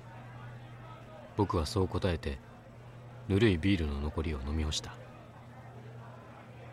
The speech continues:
トミーの水牛女を前にして、二人で店を出た。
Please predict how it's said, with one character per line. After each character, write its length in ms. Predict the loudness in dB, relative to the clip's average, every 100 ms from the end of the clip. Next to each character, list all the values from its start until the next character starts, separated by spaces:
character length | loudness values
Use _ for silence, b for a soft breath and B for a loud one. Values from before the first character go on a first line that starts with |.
| -14 -14 -14 -12 -12 -12 -12 -2
ト 140 | 6 8
ミ 160 | 10
ー 20 | 8
の 100 | 6
水 220 | 4 6
牛 160 | 8
女 300 | 8 8 6
を 40 | 4
前 220 | 2 2
に 120 | 0
し 80 | -4
て、 120 | -6 -8 -12 -16 -16 -16 -14
二 220 | 2 4
人 100 | 4
で 120 | 2
店 240 | 0 2 0
を 80 | 0
出 100 |
た。 140 | -6